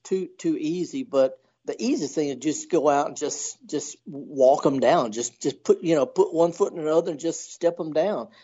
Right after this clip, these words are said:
Moles, unless you get rid of the moles, it's just gonna keep coming back. And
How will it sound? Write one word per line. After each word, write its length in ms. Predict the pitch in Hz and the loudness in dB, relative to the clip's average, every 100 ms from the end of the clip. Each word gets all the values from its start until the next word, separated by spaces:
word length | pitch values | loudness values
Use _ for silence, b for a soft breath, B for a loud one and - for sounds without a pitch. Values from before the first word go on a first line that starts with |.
| b | b
Moles, 420 | 156 214 277 208 - | -2 0 0 -6 -4
unless 340 | 170 208 262 | 0 0 0
you 60 | 220 | -4
get 180 | 202 208 | -6 -2
rid 160 | 185 226 | 0 0
of 60 | |
the 80 | 156 | -2
moles, 420 | 131 135 127 131 | -2 -2 -2 -4
it's 220 | - 269 | -8 -8
just 140 | - - | -12 -8
gonna 160 | 147 | -8
keep 240 | 131 170 - | -8 -10 -2
coming 260 | 151 131 | -2 -2
back. 320 | 120 143 151 | -2 -2 -2
And 100 | 139 | -6